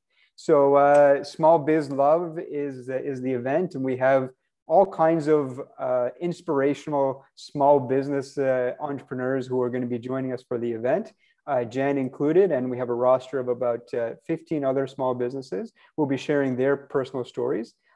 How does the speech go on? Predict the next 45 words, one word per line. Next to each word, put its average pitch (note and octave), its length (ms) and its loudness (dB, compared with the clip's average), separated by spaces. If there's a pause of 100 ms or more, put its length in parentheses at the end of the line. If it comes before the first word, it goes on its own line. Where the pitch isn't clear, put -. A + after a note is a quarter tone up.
(100)
Uh, C#3+ 120 4
we D3 120 6
also E3 280 6
have, D3 420 4
um, C#3+ 500 4
you D#3 80 -12
know, D3+ 80 -2
a C#3 40 0
bunch D#3 220 -4
of D#3+ 120 -4
other D#3+ 320 2
entrepreneurs D3 580 -6
from B2+ 160 -12
other C3+ 180 -4
communities C3 540 -4
who C3 100 -6
will B2+ 80 2
be B2 160 -4
joining C3 320 -2
us B2+ 120 -6
for - 100 -8
the A#2+ 80 -2
networking C3 500 -4
portion A#2 320 -4
of A2 140 -12
the A2+ 100 -8
event. A#2 340 -8 (440)
Uh, B2+ 180 -2
so, C3 160 -2
of B2+ 100 -4
course, D3 320 2
this C#3 200 -6
is C3+ 220 -4 (100)
co-, D#3 480 4
uh, C3 380 -2
hosted D3+ 420 -4
by B2+ 340 0
C C#3 220 -6
I B2+ 100 0
B A#2+ 120 -8
C C#3+ 300 -4
and B2+ 200 -6
E B2 60 -6
four A#2+ 240 -4
X. - 340 -2